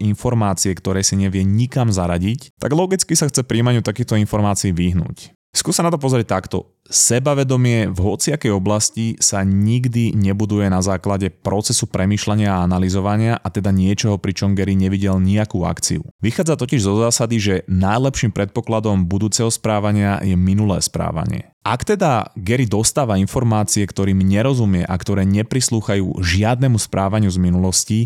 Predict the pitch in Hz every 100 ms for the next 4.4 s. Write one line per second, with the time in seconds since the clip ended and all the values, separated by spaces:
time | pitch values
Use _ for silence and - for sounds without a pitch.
0 | - - - 104 143 175 165 175 143 104
1 | 95 98 113 113 123 123 131 139 131 -
2 | 95 101 107 98 104 107 117 110 104 104
3 | 101 104 87 107 113 - 82 - 85 82
4 | - - -